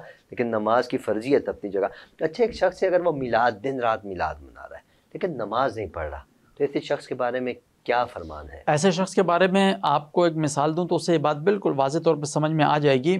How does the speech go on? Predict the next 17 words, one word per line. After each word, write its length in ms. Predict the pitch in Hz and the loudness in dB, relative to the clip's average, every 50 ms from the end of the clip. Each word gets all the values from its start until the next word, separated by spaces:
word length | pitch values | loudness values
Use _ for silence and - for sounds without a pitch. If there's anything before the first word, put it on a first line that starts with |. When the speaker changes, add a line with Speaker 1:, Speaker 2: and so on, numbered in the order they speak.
| 190 - - | -2 -2 0
Speaker 2:
एक 180 | 165 156 156 - | 2 2 2 0
शख्स 320 | - - 202 196 - - - | 0 0 0 0 -2 -4 -2
कहीं 260 | - 175 147 160 170 156 | 2 2 4 4 2 2
जॉब 240 | 131 160 160 165 160 | 4 4 4 4 4
करता 300 | - 139 117 - 135 120 | 0 0 0 0 0 0
है। 220 | 113 113 117 120 - _ - | 2 0 -2 -4 -6 _ -10
Speaker 1:
हज़रत, 280 | 113 123 147 156 156 156 | -4 0 0 0 0 0
कतक 220 | 147 135 - 143 135 | -2 -2 0 -2 -2
लामी 280 | 139 131 127 127 135 135 | -2 -2 -2 -2 -2 -2
माफ़, 260 | 127 123 127 139 143 143 _ _ _ _ _ _ | -2 0 0 0 -2 -2 _ _ _ _ _ _
सिर्फ 160 | - 170 160 - | -2 -2 0 2
नमाज 400 | 151 131 120 123 131 143 143 147 | 2 2 4 4 4 2 2 0
की 100 | 151 156 | 0 2
बात 260 | 147 139 135 131 - | 4 4 2 2 0
नहीं, 100 | 151 151 | -4 -2
मैं 160 | 143 139 135 - - 120 110 101 | -2 -2 -4 -4 -8 -14 -4 2
बात 300 | 113 113 120 127 123 | 4 4 4 4 2